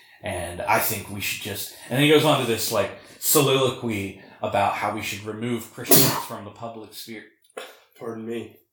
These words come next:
Speaker 1: From the public sphere completely. And basically making a, an absurd argument to show how absurd the court case is. Except that that's not what the court case has ever been about.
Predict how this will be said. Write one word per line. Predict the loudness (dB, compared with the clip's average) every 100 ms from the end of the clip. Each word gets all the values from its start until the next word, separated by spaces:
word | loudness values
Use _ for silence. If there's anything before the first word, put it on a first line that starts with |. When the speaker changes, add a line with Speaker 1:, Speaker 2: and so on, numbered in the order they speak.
| _ -18
Speaker 1:
From | -4 -2 -2
the | -2
public | 4 4 4 -2
sphere | -8 -10 -8 -6 -6 -8 -10 -10 -14 -8
completely. | -6 -6 -8 -4 -2 -2 -4 -6 -8 -12 -20 -20 _
And | -2 4
basically | 6 6 4 2 2 0
making | 0 0 0 0
a, | 0 0 -4 -8 -16 -20 -20 -20 -20 -10
an | -8 -6
absurd | -2 2 4 6 6 4
argument | 2 0 -2 -8
to | -6
show | -4 -2
how | 0 2 2
absurd | 0 -2 -4
the | -6
court | -6 -6 -6
case | -8 -6
is. | -8 -10 -14 -16 -2
Except | 0 2 4 6 6 6
that | 4 4
that's | 2 2 -2
not | 2 2 2 0
what | -8
the | -8
court | -6 -4 -4
case | -6 -6 -4
has | -2
ever | 4 6 4 2
been | 2 2
about. | 0 -2 0 0 -2 -8